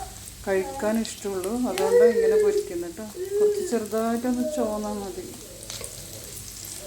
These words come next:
നല്ലൊരു ഗോൾഡൻ ബ്രൗണിൽ, ഇതിനേക്കാൾ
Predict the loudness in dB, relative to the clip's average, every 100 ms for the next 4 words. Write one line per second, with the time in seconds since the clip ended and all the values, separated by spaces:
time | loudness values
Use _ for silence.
0 | -14 -14 -14 -14 -14 -16 -14 -12 -8 -6
1 | -4 -6 -8 -16 -16 -16 -16 -18 -8 -2
2 | 2 2 2 0 0 0 -2 -2 -2 0
3 | -2 -2 -4 -2 -2 -4 -12 -20 -20 -20
4 | -20 -20 -14 -10 -4 -4 -2 -2